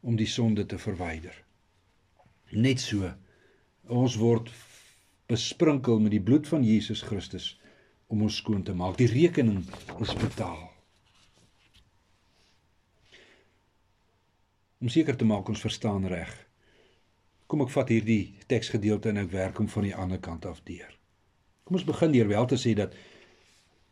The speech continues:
hierdie mense vir wie Petrus die be-, die brief bedoel het, was vreemdelinge in die wêreld daar waar hulle gebly het. Hulle was anders ander,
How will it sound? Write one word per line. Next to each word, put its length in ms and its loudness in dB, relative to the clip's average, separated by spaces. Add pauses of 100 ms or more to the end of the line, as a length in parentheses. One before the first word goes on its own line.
(300)
hierdie 160 4
mense 360 4
vir 180 2
wie 140 4
Petrus 360 4
die 120 4
be-, 120 2
die 240 0
brief 320 2
bedoel 380 2
het, 160 -16 (720)
was 200 -2
vreemdelinge 680 6
in 120 4
die 80 4
wêreld 440 4
daar 280 4
waar 160 2
hulle 160 -2
gebly 400 -2
het. 160 -8 (200)
Hulle 160 2
was 140 2 (100)
anders 320 4
ander, 280 0